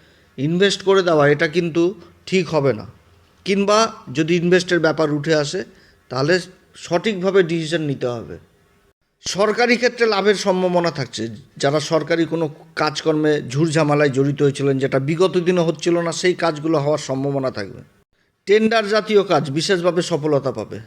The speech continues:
যেগুলো কাজ গোপনে ধরাধরি করে হচ্ছে সেই কাজগুলোতেও সফলতা পাবে।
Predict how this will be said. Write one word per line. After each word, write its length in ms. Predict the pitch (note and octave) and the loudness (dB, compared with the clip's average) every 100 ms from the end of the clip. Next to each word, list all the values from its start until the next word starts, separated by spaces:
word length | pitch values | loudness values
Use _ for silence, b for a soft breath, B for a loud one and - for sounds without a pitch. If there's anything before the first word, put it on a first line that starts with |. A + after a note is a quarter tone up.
| - | -14
যেগুলো 320 | - C3+ D#3 D3+ | -6 -2 0 0
কাজ 220 | E3 D#3 | 0 -2
গোপনে 420 | C3 D3 D3 D#3 D3 | -4 -4 0 0 0
ধরাধরি 480 | C#3 D3 D3 D3 C#3+ | 0 2 2 0 0
করে 200 | C#3+ C3+ | 2 0
হচ্ছে 280 | B2+ - C3 | 0 -4 -4
সেই 220 | F3 F3+ | 0 0
কাজগুলোতেও 540 | E3+ D3+ D3 D#3+ D#3+ | 0 0 0 0 0
সফলতা 480 | D3 C#3+ C#3+ C3+ B2 | 0 -2 0 -2 -2
পাবে। 240 | A2 F2+ | -6 -10